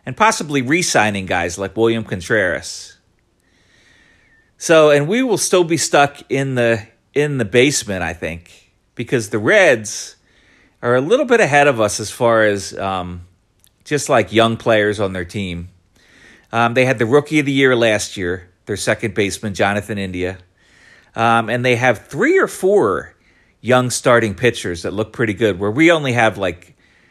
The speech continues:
one or two young starting pitch-, pitchers that look pretty good. And I'm, I'm saying, like, Roansy Contreras and, um, and Mitch Keller.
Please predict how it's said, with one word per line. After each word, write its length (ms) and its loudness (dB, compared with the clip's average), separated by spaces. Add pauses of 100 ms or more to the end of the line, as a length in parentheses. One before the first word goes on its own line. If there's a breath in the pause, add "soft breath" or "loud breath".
(380 soft breath)
one 240 0
or 80 0
two 380 -2
young 240 -4
starting 360 -4
pitch-, 360 -6
pitchers 360 -4
that 100 -6
look 200 -8
pretty 220 -6
good. 320 -6 (640 soft breath)
And 100 -2
I'm, 220 -2 (140)
I'm 160 -2
saying, 320 2
like, 220 -2
Roansy 460 0
Contreras 800 -2
and, 460 -6
um, 400 -6 (880)
and 140 -4
Mitch 260 0
Keller. 480 -2